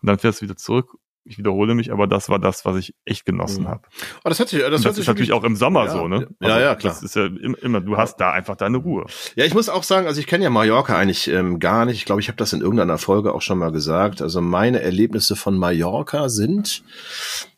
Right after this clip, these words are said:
Speaker 2: ja, ich war, ich, wie oft war ich jetzt da? Äh, zweimal und das auch sehr kurz. Einmal ein Wochenende und einmal, äh, eine Nacht. <laughs>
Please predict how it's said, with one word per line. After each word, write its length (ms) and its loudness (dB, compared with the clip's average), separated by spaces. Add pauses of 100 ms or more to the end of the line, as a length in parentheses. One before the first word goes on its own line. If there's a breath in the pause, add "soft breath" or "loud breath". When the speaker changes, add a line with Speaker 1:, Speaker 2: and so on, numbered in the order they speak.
(100)
Speaker 2:
ja, 240 -12
ich 120 -10
war, 100 -12
ich, 180 -12
wie 80 -8
oft 160 -14
war 60 -10
ich 100 -10
jetzt 200 -8
da? 240 -2
Äh, 140 -6
zweimal 760 2
und 200 -2
das 240 -2
auch 200 0
sehr 240 2
kurz. 400 -2
Einmal 280 2
ein 140 2
Wochenende 600 0
und 240 -6
einmal, 1120 0
äh, 20 -10
eine 200 0
Nacht. 500 -2
<laughs> 80 6